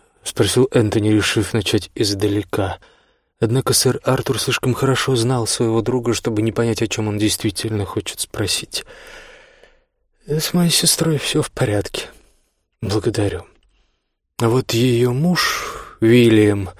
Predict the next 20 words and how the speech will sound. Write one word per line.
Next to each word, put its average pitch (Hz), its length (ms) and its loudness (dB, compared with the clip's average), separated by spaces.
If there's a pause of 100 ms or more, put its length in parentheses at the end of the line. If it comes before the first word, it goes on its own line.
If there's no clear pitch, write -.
(600)
так 139 180 -4 (140)
в - 300 -6
последнее 117 680 0
время 110 300 2
не 110 180 2
взлюбил 107 500 0
своего 107 460 0
сына, 120 480 -2
что - 320 -4 (360)
мне 113 140 0
пришлось 123 460 -2
забрать 120 480 0
мальчика 110 500 -2
к - 80 -10
себе». 98 480 -4 (1160)
«Отлично. - 880 -4 (720)
Твой 104 260 2
племянник 104 680 0
слишком 104 420 -2
хорош - 580 -4